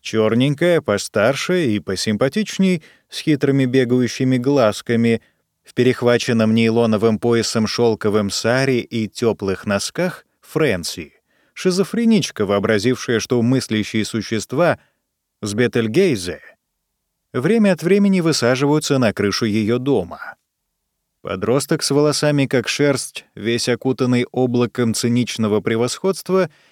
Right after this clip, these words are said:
еще одна незнакомая девица в шляпе с цветами и в спортивных штанах.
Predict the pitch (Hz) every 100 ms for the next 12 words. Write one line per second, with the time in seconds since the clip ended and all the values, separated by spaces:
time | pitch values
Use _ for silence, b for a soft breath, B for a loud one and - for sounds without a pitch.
0 | b - 110 123 - 147 156 156 156 143
1 | 127 127 - 139 135 131 113 117 135 -
2 | 113 - 101 120 117 120 - 101 98 95
3 | 117 160 160 151 185 - - 131 113 113
4 | 101 101 98 - 117 98 87 - -